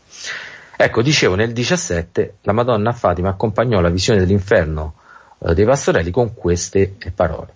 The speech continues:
"Per salvare le anime", ha detto la Madonna a Fatima, "Dio vuole stabilire nel mondo la devozione al mio cuore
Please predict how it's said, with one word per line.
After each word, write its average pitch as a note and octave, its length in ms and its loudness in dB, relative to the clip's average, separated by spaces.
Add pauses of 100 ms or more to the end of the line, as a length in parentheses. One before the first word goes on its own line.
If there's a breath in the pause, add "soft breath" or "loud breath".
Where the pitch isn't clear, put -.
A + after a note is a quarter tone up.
(360 soft breath)
"Per F#2 160 0
salvare G#2+ 480 2
le E2+ 120 -2
anime", E2 440 -6 (540)
ha - 100 -20
detto F2+ 280 -4
la D2+ 80 -4
Madonna D#2 560 -2
a - 120 -12
Fatima, F2+ 460 -2 (460 loud breath)
"Dio C#3 420 4
vuole A2+ 200 2
stabilire C3+ 540 2
nel D3 160 2
mondo D2+ 440 -4
la B2 140 4
devozione F#2 600 -2
al C3 200 2
mio B2 180 4
cuore E2 460 0